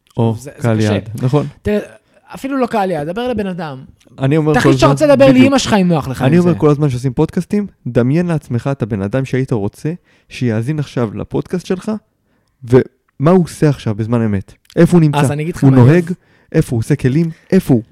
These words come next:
Speaker 2: אז אני, אני אומר די אותו דבר ולא אותו, כאילו, קצת שונה, אני אומר, כאילו, דמיין את ה-,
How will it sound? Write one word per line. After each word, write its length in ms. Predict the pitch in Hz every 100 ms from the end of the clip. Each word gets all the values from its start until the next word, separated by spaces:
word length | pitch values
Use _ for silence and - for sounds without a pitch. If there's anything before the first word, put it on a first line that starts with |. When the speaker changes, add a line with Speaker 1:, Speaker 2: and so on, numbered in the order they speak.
| _ _ _
Speaker 2:
אז 180 | 156 170
אני, 220 | 247 254
אני 260 | 190 220
אומר 200 | 226 226 214
די 260 | 185 202
אותו 180 | 190 185
דבר 240 | 180 196 180
ולא 160 | 170
אותו, 160 | 165 160
כאילו, 160 | - 175
קצת 240 | - 160
שונה, 180 | - 160
אני 140 | 180 147
אומר, 200 | 165 151
כאילו, 500 | - 165 160 151 175 - _ _ _ _ _ _ _
דמיין 420 | 131 127 139 185 190
את 60 | 160
ה-, 140 | 113